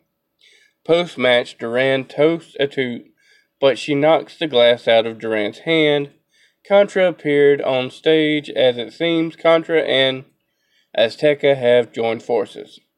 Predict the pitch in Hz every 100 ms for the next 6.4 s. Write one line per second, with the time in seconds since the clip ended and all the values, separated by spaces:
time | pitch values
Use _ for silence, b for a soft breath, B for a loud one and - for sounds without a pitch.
0 | _ _ _ _ _ _ _ _ _ -
1 | 156 156 147 139 139 196 208 - _ _
2 | _ _ _ _ - 147 139 135 - 180
3 | 165 - - - _ - 147 131 120 -
4 | 180 175 - 180 147 131 151 _ _ -
5 | 147 160 139 123 160 165 - 120 120 -
6 | 127 120 - -